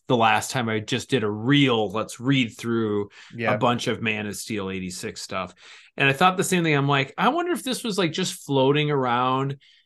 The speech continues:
Speaker 1: in the goat Jeff Johns, uh,
Speaker 2: Yeah.
Speaker 1: subconscious," because he, you know, is a, a, he,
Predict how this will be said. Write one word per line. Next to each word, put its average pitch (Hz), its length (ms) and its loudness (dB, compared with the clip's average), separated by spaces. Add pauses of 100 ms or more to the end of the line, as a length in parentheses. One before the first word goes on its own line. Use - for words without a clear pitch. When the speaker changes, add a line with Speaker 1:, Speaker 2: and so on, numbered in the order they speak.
(220)
Speaker 1:
in 127 300 0
the 123 100 0
goat 123 380 -2
Jeff 127 260 -2
Johns, 117 720 -4
uh, 139 60 -6
Speaker 2:
Yeah. 113 260 2
Speaker 1:
subconscious," 127 1000 -2
because 127 460 -2
he, 110 400 -2 (140)
you 123 160 -4
know, 101 400 -6
is 120 320 -4
a, 110 200 -4 (120)
a, 101 260 -4 (480)
he, 131 160 -10